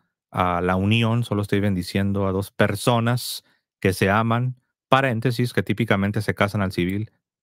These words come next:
que típicamente tienen niños adoptados, que típicamente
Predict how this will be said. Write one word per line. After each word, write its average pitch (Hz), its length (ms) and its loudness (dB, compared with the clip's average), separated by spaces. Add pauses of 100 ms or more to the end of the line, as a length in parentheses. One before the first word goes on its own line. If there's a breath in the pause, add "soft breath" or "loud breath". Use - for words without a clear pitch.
que 113 100 2
típicamente 104 580 0
tienen 101 440 0
niños 101 400 0
adoptados, 95 540 -4 (380 soft breath)
que 123 100 2
típicamente 113 760 0